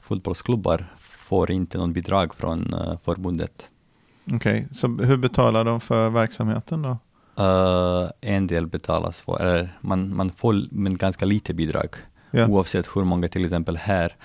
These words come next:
Speaker 1: i Sverige, för varje spelare som kommer på en träning
Speaker 2: Mm.
Speaker 1: får man en viss summa av, av fotbollsförbundet.
Speaker 2: Ja.
Speaker 1: Men till exempel i Serbien,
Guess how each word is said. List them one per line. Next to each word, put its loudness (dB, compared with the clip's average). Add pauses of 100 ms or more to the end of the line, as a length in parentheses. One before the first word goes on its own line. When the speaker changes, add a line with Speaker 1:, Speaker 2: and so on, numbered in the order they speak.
(260)
Speaker 1:
i -10
Sverige, -2
för -4
varje 0 (880)
spelare 2
som -6 (120)
kommer -2 (280)
på -4
en 2
träning -2 (520)
Speaker 2:
Mm. 0
Speaker 1:
får 0
man -2
en -2
viss -4
summa 0
av, -2
av -2
fotbollsförbundet. -6 (400)
Speaker 2:
Ja. 2 (720)
Speaker 1:
Men -4
till -8
exempel -4
i -8
Serbien, -4